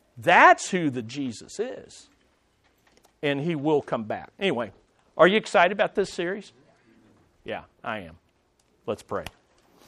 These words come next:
Father, we thank you for, if,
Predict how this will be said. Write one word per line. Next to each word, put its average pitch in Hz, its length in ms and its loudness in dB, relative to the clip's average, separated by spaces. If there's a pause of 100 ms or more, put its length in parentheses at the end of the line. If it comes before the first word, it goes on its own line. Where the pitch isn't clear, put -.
(160)
Father, 170 340 12
we 147 100 0
thank 170 340 0
you 170 80 -8
for, 143 460 0 (880)
if, 170 200 2